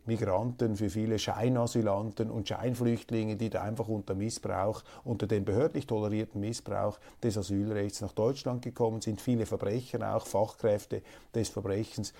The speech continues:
sind hier gekommen. Die Leute haben gesagt, "Das ist, das, das akzeptieren wir nicht, das geht nicht, das, das, das wollen wir nicht, das ist eine falsche Politik." Und als sie dagegen demonstriert haben, hat man gesagt, "Ihr seid alles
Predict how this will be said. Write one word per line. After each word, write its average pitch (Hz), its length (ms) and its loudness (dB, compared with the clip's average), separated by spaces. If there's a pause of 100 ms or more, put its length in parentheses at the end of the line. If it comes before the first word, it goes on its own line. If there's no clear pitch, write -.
sind 117 300 2
hier 110 160 2
gekommen. 131 440 2
Die 131 60 -2
Leute 117 320 6
haben 107 180 2
gesagt, 107 380 0
"Das 107 120 0
ist, 117 380 -4 (340)
das, 107 240 0
das 101 180 0
akzeptieren 135 720 0
wir 175 80 0
nicht, 180 220 -2
das - 180 0
geht 139 340 0
nicht, 170 300 -4 (320)
das, - 260 -2
das, 104 240 0
das 95 240 -2
wollen 180 320 4
wir 196 140 2
nicht, 214 240 -2
das 117 140 0
ist 131 160 -2
eine 110 200 0
falsche 131 460 2
Politik." 120 640 2 (280)
Und 107 140 0
als 117 200 4
sie 120 100 -2
dagegen 107 400 0
demonstriert 104 680 -2
haben, 101 280 0
hat - 140 -6
man 107 100 -4
gesagt, 98 420 -4
"Ihr 104 120 0
seid 92 280 -4
alles 90 340 -2